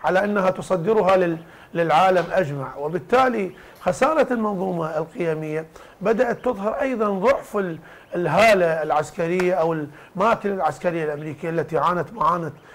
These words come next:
في أفغانستان، حتى وصل الحال فيها إلى أن سلمت الدولة الأفغانية إلى مجاميع كانت تعد ولا زالت مجاميع إرهابية. في العراق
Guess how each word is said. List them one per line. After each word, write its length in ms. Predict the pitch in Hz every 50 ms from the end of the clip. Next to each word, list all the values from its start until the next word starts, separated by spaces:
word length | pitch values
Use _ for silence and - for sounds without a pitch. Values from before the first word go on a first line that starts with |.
| - -
في 220 | - - 190 190 190
أفغانستان، 640 | 180 156 165 170 175 165 - - - 190 190 190 185 - - - - -
حتى 340 | - - 214 - - - 196
وصل 360 | 190 185 - - 180 170 170
الحال 340 | 170 - - 165 180 175 147
فيها 240 | 147 190 190 185
إلى 120 | 180 180 170
أن 100 | 160 160
سلمت 520 | - - 196 196 196 190 185 185 185 180 - - - - - - - - 165
الدولة 600 | 170 175 165 151 202 220 226 208 175 156 147 147
الأفغانية 720 | 160 165 147 143 165 170 170 175 185 185 185 190 196 196 - - - - - - -
إلى 180 | 190 190 190 180
مجاميع 440 | 175 170 - 180 180 180 196 208 190
كانت 360 | - - 180 175 170 - -
تعد 280 | 175 160 214 226 180
ولا 200 | 185 170 165 165
زالت 360 | 156 135 190 190 185 165 - 170
مجاميع 480 | 165 147 165 160 160 170 196 202 196 - - - - - - -
إرهابية. 540 | 202 185 156 165 165 156 143 147 143 135 117 - - - -
في 140 | - - 208
العراق 560 | 214 190 185 208 208 226 247 254 240 247 -